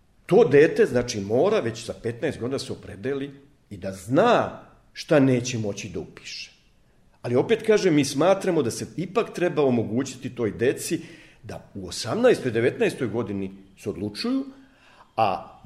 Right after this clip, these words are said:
mi na fakultetu ćemo prilagodi-, prilagoditi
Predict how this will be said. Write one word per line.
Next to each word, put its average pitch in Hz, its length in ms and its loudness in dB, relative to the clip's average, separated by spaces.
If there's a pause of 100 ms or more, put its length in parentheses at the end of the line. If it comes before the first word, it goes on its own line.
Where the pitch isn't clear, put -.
mi 139 140 0
na 269 120 6
fakultetu 196 680 0 (220)
ćemo 131 240 4
prilagodi-, 165 760 2 (200)
prilagoditi 123 720 0